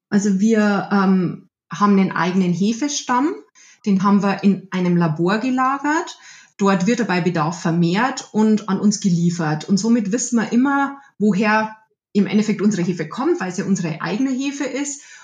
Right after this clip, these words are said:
Und können, ähm, immer rückverfolgen, soll es tatsächlich mal Qualitätsmängel geben. Dann können wir genau sagen, okay, hier und da ist es gelegen und können das beheben.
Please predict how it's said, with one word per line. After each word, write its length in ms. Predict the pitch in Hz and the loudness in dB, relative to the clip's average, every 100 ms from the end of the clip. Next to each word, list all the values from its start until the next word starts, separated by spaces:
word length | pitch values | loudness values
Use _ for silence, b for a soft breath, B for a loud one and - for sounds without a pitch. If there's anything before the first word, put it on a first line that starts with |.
| B _ | B _
Und 580 | 208 214 220 220 - - | 0 4 4 4 0 -2
können, 520 | - 214 233 226 220 190 - | 2 4 4 4 2 0 -2
ähm, 320 | 196 196 196 | 0 2 2
immer 220 | 220 220 214 | 2 4 2
rückverfolgen, 1080 | 220 - 196 196 196 196 196 196 190 185 - | 0 -2 -2 0 2 2 4 4 2 0 -4
soll 200 | 196 190 | -2 -2
es 100 | - | -2
tatsächlich 520 | 185 185 180 202 - | -2 -2 -2 -2 0
mal 400 | 175 160 160 156 | 0 2 0 0
Qualitätsmängel 760 | - 175 185 160 156 160 156 156 | 0 0 0 -2 0 2 2 2
geben. 240 | 156 156 | -2 -2
Dann 140 | 160 156 | -2 -2
können 160 | 175 | 0
wir 80 | 165 | 0
genau 300 | 156 160 151 | 2 2 2
sagen, 260 | 160 170 160 | 2 0 -2
okay, 260 | 170 - 185 | -4 -4 -2
hier 300 | 165 196 190 | -2 0 0
und 400 | 180 175 - - _ - | 0 -2 -8 -20 _ -12
da 320 | 170 160 160 | -6 -4 -4
ist 260 | 180 - - | -6 -8 -10
es 80 | |
gelegen 480 | - 180 214 240 240 | -4 0 2 2 2
und 300 | 190 190 180 | 2 0 0
können 200 | - 175 | 0 2
das 160 | 170 - | 2 0
beheben. 500 | 160 151 151 156 | -4 -4 -4 -6